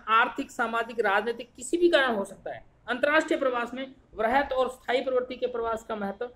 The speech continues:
सर्वाधिक है, क्योंकि इसका प्रभाव दोनों देशों, स्वयं प्रवासी पर,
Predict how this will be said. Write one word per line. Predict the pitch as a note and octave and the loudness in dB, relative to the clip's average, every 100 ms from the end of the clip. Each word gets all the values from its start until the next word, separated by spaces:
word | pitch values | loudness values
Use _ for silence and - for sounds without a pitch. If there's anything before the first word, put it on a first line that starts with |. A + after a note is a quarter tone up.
| _ _ | _ _
सर्वाधिक | - A#3+ A#3+ C4 A#3+ E3+ | -8 -2 0 0 -2 -10
है, | D3+ | -16
क्योंकि | - C4 C#4 B3+ - _ _ - | -6 -4 -4 -6 -12 _ _ -8
इसका | C#4 D#4 | 0 2
प्रभाव | C#4+ B3 A#3 B3+ B3+ - - - | 2 0 0 -2 -4 -16 -20 -10
दोनों | G3+ C#4 D#4 E4 B3+ | 2 4 4 2 2
देशों, | A#3 A#3 F#3+ - - - - - - - - _ _ _ _ | 0 0 -8 -10 -20 -20 -20 -20 -20 -20 -20 _ _ _ _
स्वयं | - B3+ C4 | -6 -4 0
प्रवासी | A#3 A#3 A#3 C4+ | 0 0 -2 -4
पर, | C4 | -4